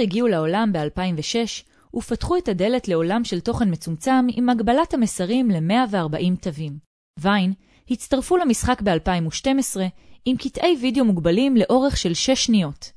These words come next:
פוסטים בפייסבוק, בני שמונים וחמישה תווים או פחות, יופיעו עם פונט מוגדל. הוידאו באינסטגרם מוגבל לחמש עשרה שניות, והסטוריז בפייסבוק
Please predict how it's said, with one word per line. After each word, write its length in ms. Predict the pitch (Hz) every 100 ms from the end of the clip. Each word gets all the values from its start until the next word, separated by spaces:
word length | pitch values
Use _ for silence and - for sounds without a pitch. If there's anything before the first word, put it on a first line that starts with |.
| _ _ _
פוסטים 340 | 220 208 - 175
בפייסבוק, 680 | 160 254 254 - 180 185 -
בני 240 | 190 185 180
שמונים 380 | - 170 233
וחמישה 400 | 226 185 170 -
תווים 320 | 185 165 185 190
או 120 | -
פחות, 420 | - 294 302 - - _ _ -
יופיעו 380 | 208 - 311
עם 120 | 302 254
פונט 320 | 214 208 214
מוגדל. 440 | 214 185 170 147 147 _ _ _
הוידאו 340 | 170 208 208 185
באינסטגרם 680 | 180 269 - 226 165 160 175 - _ -
מוגבל 320 | 233 220 302
לחמש 360 | 320 277 262 254
עשרה 180 | - 233
שניות, 500 | - 202 156 - - _ _ _
והסטוריז 560 | 175 160 - 294 294 175
בפייסבוק 680 | 160 165 165 160 170 -